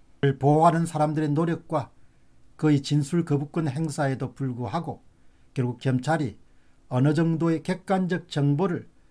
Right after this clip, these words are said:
증거를 확보하고 있는가에 따라서 겁의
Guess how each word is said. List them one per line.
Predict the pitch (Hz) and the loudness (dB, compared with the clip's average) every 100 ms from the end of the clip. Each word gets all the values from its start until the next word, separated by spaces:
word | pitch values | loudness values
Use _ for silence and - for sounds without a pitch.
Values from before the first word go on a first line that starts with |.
| _ - | _ -8
증거를 | - 147 151 208 | 0 2 4 2
확보하고 | 175 160 - - 156 147 131 127 | 0 -4 -10 -10 -4 -4 -2 -4
있는가에 | 120 120 120 113 | -4 -4 -4 -6
따라서 | 113 110 107 156 165 - _ _ _ | -8 -10 -8 -10 -12 -20 _ _ _
겁의 | - 127 135 139 | -4 0 0 -2